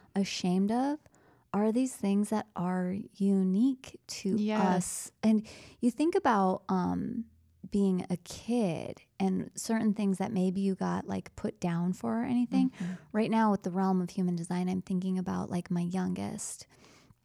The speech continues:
Speaker 1: In her design, she's gonna be the one who's going to ask for food and drinks and stuff when it's bedtime. Now, granted, there are kids who do that and they do it to, like, prolong bed and blah, blah, blah. However,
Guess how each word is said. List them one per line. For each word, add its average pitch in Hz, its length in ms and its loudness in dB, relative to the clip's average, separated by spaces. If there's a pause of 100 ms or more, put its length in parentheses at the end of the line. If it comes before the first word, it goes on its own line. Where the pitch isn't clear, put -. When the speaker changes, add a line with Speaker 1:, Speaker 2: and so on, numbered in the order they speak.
(580)
Speaker 1:
In 262 380 8
her 226 200 0
design, 202 800 0 (920)
she's 220 500 0
gonna 262 160 6
be 262 120 6
the 247 120 6
one 196 300 2
who's 196 180 0
going 185 220 2
to - 140 -10
ask 185 280 -4
for - 240 -6
food 247 560 0 (120)
and 180 180 0
drinks 202 520 0
and 180 120 0
stuff 185 300 -8
when 175 200 0
it's 180 160 -4
bedtime. - 480 -8 (640)
Now, 185 160 2
granted, 185 420 0
there 185 160 0
are 175 100 -2
kids - 300 -8
who 202 100 -2
do 180 200 0
that 180 260 0
and 180 100 0
they 180 60 0
do 175 160 -2
it 175 80 -4
to, - 100 -8
like, 185 160 -4
prolong 196 380 2
bed 175 300 0
and 156 100 -6
blah, 165 140 -4
blah, 190 120 -4
blah. 170 220 -4 (680)
However, 208 640 0